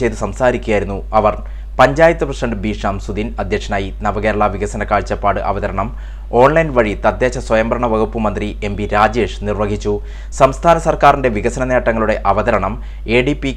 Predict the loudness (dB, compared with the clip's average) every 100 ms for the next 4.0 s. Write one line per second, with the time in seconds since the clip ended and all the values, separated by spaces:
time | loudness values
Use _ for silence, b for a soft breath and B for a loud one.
0 | 0 0 0 -2 -8 -2 0 0 2 0
1 | 0 -4 -2 -2 -4 -2 -2 -4 B B
2 | B B B -2 0 -2 -4 0 0 2
3 | 2 2 0 -4 -4 -4 -2 2 2 4